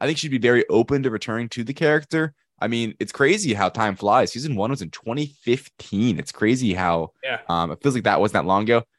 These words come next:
Speaker 1: I think they ended up making three seasons. I watched all of them. I remember thinking that the first season was by far my favorite, um, but a really enjoyable show. That first season specifically, if you have not gone and if you not, haven't seen Jessica Jones season one,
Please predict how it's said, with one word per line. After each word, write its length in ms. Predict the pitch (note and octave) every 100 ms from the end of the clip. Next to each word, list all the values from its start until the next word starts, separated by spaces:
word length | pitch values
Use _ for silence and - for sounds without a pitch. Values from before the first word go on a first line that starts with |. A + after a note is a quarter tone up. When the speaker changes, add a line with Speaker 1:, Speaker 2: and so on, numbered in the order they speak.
| _ -
Speaker 1:
I 60 |
think 100 | D3
they 80 | A#3+
ended 160 | A3 E3+
up 80 |
making 320 | A2+ G2+ C#3 C#3+
three 300 | - A#2 C3
seasons. 320 | A#2+ C3 A#2+
I 40 |
watched 360 | G#2 D3+ F3 -
all 220 | G#2+ B2+
of 40 | B2
them. 160 | B2
I 40 | A2
remember 260 | A2 A2+
thinking 360 | A2 A2 A2 A2+
that 100 | F#2+
the 60 | -
first 180 | - G2+
season 220 | G#2 G2
was 100 | F#2
by 160 | E2+ D#2+ - _
far 300 | D#3 D3 C#3
my 140 | G#2+
favorite, 500 | - G2 F#2 F#2+ - _ _ _
um, 500 | G2 G2+ F#2+ F#2 F2 E2+
but 140 | C3 -
a 60 |
really 320 | A#2 G#2+ B2+ D#3
enjoyable 340 | C3 B2+ A#2
show. 160 | - A2+
That 220 | F2+ -
first 240 | B2+ C#3
season 220 | C3 B2
specifically, 520 | - F#2+ A2 G#2 F#2+ F2+
if 60 |
you 80 | F2+
have 100 | F#2+
not 280 | - - -
gone 180 | G#2+ G#2
and 120 | F2 - _ _ -
if 40 |
you 60 | A2+
not, 220 | C3 A#2
haven't 340 | A2+ A#2+ G#2
seen 400 | - - G2+ A#2
Jessica 280 | A#2+ G2+ G#2
Jones 280 | F#2+ G#2 G2
season 240 | G#2 F#2+
one, 240 | F2 G2+